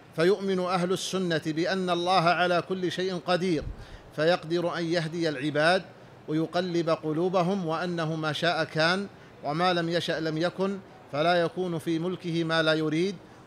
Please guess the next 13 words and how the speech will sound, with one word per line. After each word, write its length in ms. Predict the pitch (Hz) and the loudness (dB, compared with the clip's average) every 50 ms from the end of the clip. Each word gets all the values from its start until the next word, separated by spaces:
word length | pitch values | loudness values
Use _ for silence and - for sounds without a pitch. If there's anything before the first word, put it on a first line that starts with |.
| - | -6
ولا 200 | 123 147 156 170 | -2 0 2 4
يعجز 460 | 170 175 175 165 170 151 160 160 151 | 4 4 2 0 -2 -4 -6 -6 -6
عن 200 | 156 143 156 165 | -6 -6 -6 -6
إنفاذه 680 | 160 156 160 151 131 - 165 175 175 165 165 156 151 160 | -6 -6 -8 -8 -4 0 2 2 2 2 0 -2 -2 -2
مراده، 500 | 165 151 151 151 160 175 185 180 190 208 185 - - - - - - - | -4 -4 -2 -2 0 0 0 0 0 -2 -4 -6 -12 -20 -20 -20 -8 -4
وأنه 520 | 147 156 165 180 185 180 175 160 165 160 | -2 -2 0 0 0 0 0 0 -2 -2
خالق 840 | 131 - 156 160 180 180 175 170 160 165 165 165 - 165 160 156 139 - - | -4 -2 2 4 4 6 4 4 2 0 -2 -2 -4 -4 -4 -4 -6 -4 -4
كل 320 | 180 180 175 165 165 147 | -4 -2 0 -2 -2 -2
شيء 320 | - 175 175 185 170 170 170 | 0 -2 -2 -2 -2 -4 -4
من 220 | 160 160 165 165 | -4 -2 -2 -2
الأعيان 760 | 165 165 - 160 156 135 156 170 170 180 180 175 170 170 160 | -2 -2 -2 -2 -2 -2 0 2 4 4 4 2 2 0 -2
والصفات 600 | 160 151 - - 165 147 - 170 185 185 - 190 | -4 -6 -6 -8 -10 -4 0 0 0 0 0 0
والحركات. 680 | 185 180 165 - - 165 156 147 - - 147 139 123 | -2 -2 -2 -2 -2 -2 0 -2 -2 -2 -2 -2 -2